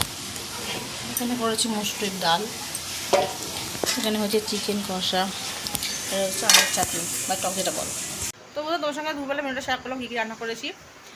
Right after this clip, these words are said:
তো ভাত, ডাল, আলু ভাজা, আমের চাটনি, চিকেন কষা করেছি, এটা দুবেলার মেনু। দেখি ফোন করছি। তো চলো, আজকে দুবেলা এখন খাওয়া দাওয়া করে নিই। তো আজকে ভিডিওটা এতটা পর্যন্ত রাখলাম, নেক্সট ভিডিওটা খুব তাড়াতাড়ি আসবো।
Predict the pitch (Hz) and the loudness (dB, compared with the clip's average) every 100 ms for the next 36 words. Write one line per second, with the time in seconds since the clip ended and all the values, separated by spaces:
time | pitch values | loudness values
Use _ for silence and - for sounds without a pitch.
0 | - - - - 240 220 214 226 233 - | -18 -18 -14 -6 -4 -2 0 2 0 -4
1 | - - 226 214 214 214 208 202 196 214 | -18 -16 -10 0 2 4 2 -2 -4 -4
2 | 208 220 214 190 196 190 196 214 220 196 | -2 -2 -2 -8 -8 -6 -6 -6 -8 -10
3 | 190 185 196 196 185 247 - - 214 208 | -10 -12 -10 -8 -8 -10 -14 -16 -14 -12
4 | 202 196 190 202 196 196 320 - - - | -8 -8 -8 -8 -12 -12 -14 -18 -20 -20
5 | - - - - - - - 165 - - | -18 -18 -18 -18 -18 -20 -20 -18 -16 -16
6 | - - - 233 233 240 226 214 247 269 | -16 -16 -10 -10 -8 -10 -10 -10 -12 -14
7 | - 277 - - - - - - - - | -14 -16 -16 -20 -20 -18 -12 -12 -12 -18
8 | - - - - - - - - - - | -18 -20 -20 -18 -18 -18 -18 -20 -18 -14
9 | - - - - - - 262 254 254 262 | -14 -16 -20 -20 -20 -10 -6 0 2 4
10 | 285 277 247 247 254 262 254 220 220 226 | 2 0 -2 2 2 0 0 0 0 0
11 | 226 220 302 - - - - - - - | 0 0 -2 -6 -16 -18 -18 -18 -20 -18
12 | - 226 220 247 233 254 226 214 220 226 | -4 -4 -2 -4 -2 0 -2 -4 -6 -4
13 | 247 226 220 262 220 196 196 208 220 208 | -2 -2 -2 -4 -4 -8 -12 -12 -6 -6
14 | 196 208 214 208 | -4 -2 -4 -4